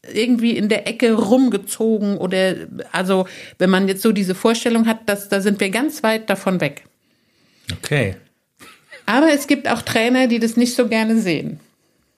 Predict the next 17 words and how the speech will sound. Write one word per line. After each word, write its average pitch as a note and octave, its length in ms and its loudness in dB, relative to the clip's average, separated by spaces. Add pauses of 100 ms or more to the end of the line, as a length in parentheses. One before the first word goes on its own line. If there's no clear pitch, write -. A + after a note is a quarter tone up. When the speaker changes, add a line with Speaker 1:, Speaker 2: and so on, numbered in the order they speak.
(220)
Speaker 1:
Muss G3+ 160 -6
ich G#3+ 140 -4
ja G#3 120 -2
auch G3+ 120 0
dazu D#3 420 -2
sagen. D#3 340 -4 (800)
<laughs> - 800 -14
Wenn G3 120 2
ich A3 120 0
das A3+ 140 0
bei F#3+ 240 0
Hubert F#4+ 360 2
machen E4 300 2
würde, D4 260 4
der A3+ 240 0
würde G#3+ 200 0
sagen, E3+ 440 0